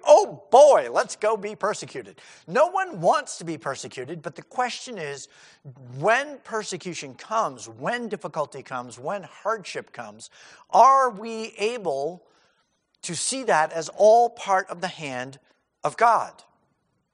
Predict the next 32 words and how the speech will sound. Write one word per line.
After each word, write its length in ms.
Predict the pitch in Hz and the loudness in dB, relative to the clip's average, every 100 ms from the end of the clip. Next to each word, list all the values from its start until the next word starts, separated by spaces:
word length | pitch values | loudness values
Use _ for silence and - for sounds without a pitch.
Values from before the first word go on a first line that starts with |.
| _ _ _ _ _ _ | _ _ _ _ _ _
Jesus 540 | - 185 262 220 220 214 | -8 -6 -4 -4 -4 -6
ha-, 380 | - 160 175 170 - | -8 -4 -4 -4 -8
is 200 | 170 127 | -10 -10
very 640 | 113 117 247 294 302 285 | -14 6 8 8 6 -2
clear 380 | - 233 202 151 | -6 -2 -2 -4
that 180 | 143 - | -8 -8
this 180 | 180 185 | -8 -8
is 120 | 151 | -10
what's 160 | 156 | -8
going 160 | - 160 | -8 -4
to 80 | 147 | -2
happen 260 | 190 208 | -2 -4
to 60 | 196 | -6
him. 160 | 208 196 | -8 -8
He 100 | 185 | -8
knows 600 | 170 190 277 330 233 139 | -2 4 6 6 0 -4
that's 320 | 127 117 - | -4 -4 -10
what's 180 | 131 - | -12 -10
going 220 | 135 120 | -10 -8
to 60 | |
happen 280 | 113 101 104 | -6 -6 -10
to 80 | 98 | -16
him, 300 | 101 117 196 _ - - | -14 -14 -16 _ -20 -6
and 120 | 233 | -4
he 140 | 190 247 | -4 -6
will 220 | 247 254 | -4 -4
willingly 880 | 180 175 294 349 277 180 143 147 160 | -4 -2 -2 0 -4 -6 -10 -12 -12
walk 640 | 127 127 196 226 208 - - | -12 2 6 6 2 -10 -14
into 380 | 240 214 185 139 | -10 -8 -8 -8
it. 280 | 113 - - _ _ _ - - - | -10 -14 -20 _ _ _ -20 -20 -20
This 400 | 120 247 233 233 | -6 -4 -4 -8
is 180 | 190 | -10